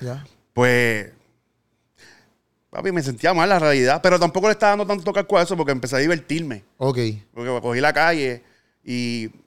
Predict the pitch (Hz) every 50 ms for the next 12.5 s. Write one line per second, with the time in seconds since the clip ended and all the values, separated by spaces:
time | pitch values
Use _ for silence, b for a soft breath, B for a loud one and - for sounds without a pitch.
0 | _ _ _ _ 131 147 139 139 185 151 190 190 151 147 147 - 139 147 160 160
1 | 180 170 160 135 127 - 165 160 147 165 165 160 160 160 151 147 - B B B
2 | B B B - 127 123 147 151 160 151 156 156 156 139 - 160 143 123 117 127
3 | 139 135 110 95 - _ _ _ _ _ _ _ _ - 123 113 110 117 123 123
4 | - 147 143 151 151 147 147 143 139 131 120 110 120 123 123 - - 101 98 -
5 | b b b b b b - 127 131 139 131 123 123 113 104 113 113 110 104 110
6 | 107 104 110 110 107 110 107 - 117 104 117 127 127 123 107 101 107 104 101 104
7 | 101 110 117 127 131 139 131 135 131 139 131 139 135 139 135 127 123 131 156 156
8 | - - 113 104 95 B B B B B B B B B B 127 120 165 139 180
9 | 196 202 196 180 180 170 160 151 147 151 147 143 143 131 127 127 120 131 135 151
10 | 175 180 180 160 135 113 - 120 127 135 131 117 101 98 98 _ _ _ _ _
11 | _ _ _ _ _ 127 110 101 107 107 _ _ - 113 113 113 131 160 175 160
12 | 143 131 120 117 110 104 101 95 92 92